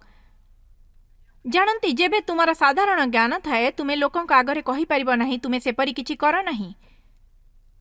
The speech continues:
ଏହା ଅର୍ଥ ତାହା ଜାଣିବା ପାଇଁ ଆମର ଯଥେଷ୍ଟ ସାଧାରଣ ଜ୍ଞାନ ରହିଛି। ଯଦି ଲୋକମାନେ ତୁମ ପାଇଁ କାର୍ଯ୍ୟ କରନ୍ତୁ ବୋଲି ତୁମେ ଚାହଁ,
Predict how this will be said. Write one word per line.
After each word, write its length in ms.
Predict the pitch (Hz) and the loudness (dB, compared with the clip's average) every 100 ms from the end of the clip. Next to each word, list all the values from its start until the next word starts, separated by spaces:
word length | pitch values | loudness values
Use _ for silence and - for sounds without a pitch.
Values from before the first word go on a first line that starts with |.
| - - - - | -20 -20 -12 -2
ଏହା 180 | 339 | 4
ଅର୍ଥ 240 | 392 381 403 | 4 4 -2
ତାହା 260 | 381 370 | 0 0
ଜାଣିବା 360 | 359 339 359 359 | 2 4 4 2
ପାଇଁ 160 | 359 349 | 2 2
ଆମର 200 | 339 311 | 2 2
ଯଥେଷ୍ଟ 440 | 311 339 359 349 | 0 -2 -4 -2
ସାଧାରଣ 500 | 311 269 311 330 294 | 0 0 0 -4 -4
ଜ୍ଞାନ 300 | 247 208 170 - _ _ - _ - - _ - - - | -4 -4 -8 -12 _ _ -20 _ -20 -20 _ -20 -20 -2
ରହିଛି। 460 | 269 330 349 - 220 | 2 4 2 0 -2
ଯଦି 260 | 254 262 | 0 0
ଲୋକମାନେ 460 | 262 269 294 277 262 | 2 2 2 2 -2
ତୁମ 260 | 254 262 262 | -4 -4 0
ପାଇଁ 200 | 254 247 | 0 4
କାର୍ଯ୍ୟ 360 | 220 208 254 | 2 2 0
କରନ୍ତୁ 360 | 233 214 285 339 | 0 0 0 0
ବୋଲି 200 | 277 233 | 0 0
ତୁମେ 200 | 220 190 | -4 -8
ଚାହଁ, 280 | 185 180 | -8 -10